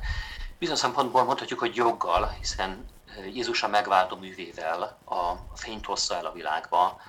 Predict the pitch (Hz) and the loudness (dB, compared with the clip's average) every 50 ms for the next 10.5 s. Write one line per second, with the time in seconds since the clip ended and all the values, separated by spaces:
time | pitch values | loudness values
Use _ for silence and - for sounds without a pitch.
0 | - - - - - - _ _ - - - - - - _ - - - - - | -20 -20 -20 -20 -20 -20 _ _ -20 -20 -20 -20 -20 -20 _ -20 -20 -20 -14 -10
1 | 101 95 92 90 90 90 92 98 - - - - - - - - - - - - | -8 -8 -6 -6 -8 -8 -8 -8 -10 -8 -8 -8 -8 -10 -10 -12 -12 -12 -14 -16
2 | - - - - - - - - 127 - - - 104 101 101 101 - 104 98 98 | -20 -20 -20 -20 -20 -16 -10 -8 -6 -2 2 2 4 4 2 0 2 2 2 2
3 | 98 98 - - - - - - - - _ - _ - - - - - - - | 0 -2 -6 -16 -20 -20 -20 -20 -20 -20 _ -20 _ -20 -20 -20 -20 -20 -20 -18
4 | - - - - - - - - - 120 - 135 120 113 107 - 113 - - 117 | -18 -18 -18 -16 -14 -10 -8 -6 -6 -2 0 0 2 2 2 0 0 2 2 2
5 | 113 - - 87 82 85 90 - - - - - - - - - - 98 92 90 | 4 2 2 0 0 0 -2 -2 -4 -10 -18 -18 -18 -20 -20 -16 -10 -8 -8 -6
6 | 90 90 92 92 - - 92 90 90 87 87 - - - - 104 90 90 - - | -6 -4 0 2 2 4 6 6 6 6 4 0 -6 -2 0 0 0 0 -4 -4
7 | - - 90 82 85 87 - - - - - - _ _ _ _ - - - - | -2 -4 -2 0 2 0 0 0 -4 -16 -20 -20 _ _ _ _ -20 -8 0 2
8 | 110 104 - - - 101 90 - - - 95 95 90 90 87 - 98 104 95 92 | 2 2 2 4 6 6 6 6 4 4 4 4 4 2 -2 -6 -4 -2 -2 -2
9 | - - 127 123 123 - - - - - - - - _ - 117 107 101 113 110 | -2 -2 -4 -4 -4 -6 -12 -14 -16 -20 -20 -20 -20 _ -2 0 0 0 0 -4
10 | - - 131 123 - 127 123 120 120 | -2 -2 -2 0 4 6 6 6 6